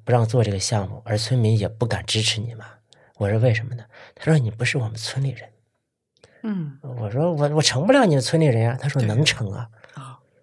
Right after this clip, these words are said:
Speaker 1: 他说：“你可以娶我们村的姑娘。”他指着旁边有个妇女说：“他家的姑娘是我们这儿学历最高的，今年上高二。
Speaker 2: 哦。
Speaker 1: 我们想着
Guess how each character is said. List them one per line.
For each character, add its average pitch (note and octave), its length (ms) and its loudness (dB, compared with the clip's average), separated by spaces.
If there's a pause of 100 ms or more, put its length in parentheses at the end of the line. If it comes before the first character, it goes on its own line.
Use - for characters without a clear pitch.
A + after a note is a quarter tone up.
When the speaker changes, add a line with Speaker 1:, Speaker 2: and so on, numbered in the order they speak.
(300)
Speaker 1:
他 - 180 0
说 G3+ 180 4
：“你 E3+ 140 2
可 - 200 -4
以 E3+ 80 2
娶 - 220 0
我 E3+ 100 6
们 B2+ 80 2
村 D#3+ 220 -2
的 E3 120 2
姑 G#3+ 180 2
娘。” F3 280 2
他 D#3 140 2
指 A#2+ 200 -2
着 B2 80 0
旁 A#2 200 -2
边 B2+ 160 4
有 G#2 80 4
个 G#2+ 100 -4
妇 A2+ 160 -6
女 G2 160 -2
说 A2 180 -8 (260)
：“他 F#3+ 180 2
家 F#3+ 180 6
的 B2+ 260 4
姑 C#3+ 120 2
娘 B2 260 2
是 - 160 -2
我 C#3 60 4
们 A#2+ 80 0
这 C3 80 4
儿 B2+ 60 4
学 A2+ 180 0
历 B2 80 2
最 A#2 180 0
高 G2 200 -2
的， - 260 -10
今 D3 140 0
年 B2+ 140 4
上 B2 240 -2 (120)
高 C#3+ 120 2
二。 C#3 240 2 (400)
Speaker 2:
哦。 A#3 360 0
Speaker 1:
我 D3+ 60 8
们 C#3 160 8
想 A#2+ 220 2
着 G#2+ 260 2